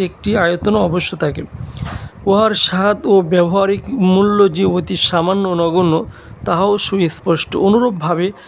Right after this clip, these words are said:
দুনিয়ারও একটি আয়তন রহিয়াছে, আছে ইহার নির্দিষ্ট আয়ুষ্কাল, আছে অসংখ্য নিয়ামত এবং উহার স্বাদ ও আস্বাদনের সুযোগ। কিন্তু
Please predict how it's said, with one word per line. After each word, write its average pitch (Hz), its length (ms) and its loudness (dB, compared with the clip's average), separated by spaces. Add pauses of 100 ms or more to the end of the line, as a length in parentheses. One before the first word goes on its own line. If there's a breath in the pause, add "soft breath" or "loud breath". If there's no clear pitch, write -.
(340 loud breath)
দুনিয়ারও 190 600 4
একটি 185 600 0 (1500 loud breath)
আয়তন 214 540 2
রহিয়াছে, 185 760 2 (260)
আছে 170 300 -4
ইহার 180 460 0 (100)
নির্দিষ্ট 175 600 -2
আয়ুষ্কাল, 165 600 -2
আছে 160 420 2
অসংখ্য 196 600 -2
নিয়ামত 185 600 2
এবং 170 300 2
উহার 170 280 0
স্বাদ 170 400 -2
ও 175 200 -2 (600 loud breath)
আস্বাদনের 185 760 0
সুযোগ। 165 460 0 (1400 loud breath)
কিন্তু 214 560 2